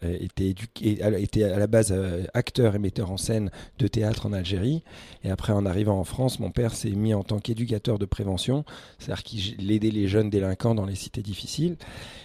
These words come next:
Et donc après, voilà, on est arrivé à Paris. Et depuis l'âge de cinq ans, j'ai grandi à Paris. Mais mes parents ont fait un, ont eu une idée folle, en fait, de ne jamais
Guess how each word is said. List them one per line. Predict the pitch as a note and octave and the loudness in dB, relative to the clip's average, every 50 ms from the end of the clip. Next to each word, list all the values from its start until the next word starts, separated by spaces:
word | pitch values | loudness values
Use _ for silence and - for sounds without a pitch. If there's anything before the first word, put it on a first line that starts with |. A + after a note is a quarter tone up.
| - - - | -16 -10 -6
Et | - | 2
donc | G2 B2 B2 G#2+ | 4 4 4 4
après, | F#2 - - C#3+ | 2 2 4 6
voilà, | C#3+ C3+ A#2+ A2 G#2+ | 8 8 8 6 6
on | A2 G#2+ | 4 4
est | G#2+ | 4
arrivé | G#2 G2 A2 A2+ A#2 | 4 4 4 6 6
à | G#2+ | 4
Paris. | - - A2 F#2 G2+ B2+ D3 F3 F3+ F3 | 6 4 2 2 2 2 2 4 4 4
Et | C#3 | 4
depuis | A#2 A2+ - - A#2 | 4 2 4 4 4
l'âge | A#2 A2+ G#2+ | 4 4 6
de | A2+ G#2 | 4 2
cinq | - - A#2+ A#2 - - | 2 2 0 0 2 2
ans, | B2+ B2 | 2 2
j'ai | A2+ A2 | 2 2
grandi | F#2+ F#2+ G2+ G#2+ G2+ A2 | 0 -2 -2 0 0 0
à | G2+ F#2 | -2 0
Paris. | - G2+ F#2+ A#2 D3+ D#3+ | 0 -2 0 0 2 2
Mais | B2+ G2+ | 2 2
mes | G2 G2+ | 2 0
parents | - - G#2 G2+ B2 C3 | 0 -2 0 2 2 4
ont | B2 A2 | 2 2
fait | F#2+ - - A2+ A2 G#2+ | 0 -2 -2 0 0 2
un, | G2+ F#2 - - - - - - - - - | 0 0 -2 -6 -16 -18 -18 -18 -14 -8 -4
ont | G#2+ G#2 G#2+ G2+ A2 | -2 0 2 4 6
eu | A#2+ | 6
une | A#2+ A#2 A#2 | 6 6 6
idée | B2 C3 A#2+ A#2 G2+ | 4 2 2 2 0
folle, | F2+ - - D3 E3 D#3 | 0 2 4 4 4 4
en | A2 | 2
fait, | - - - C#3 D3 - D3 C3 | 0 2 0 0 0 0 0 0
de | A2 | 0
ne | F#2+ F#2+ F#2 | 2 2 0
jamais | F2 G2+ B2 | 0 2 0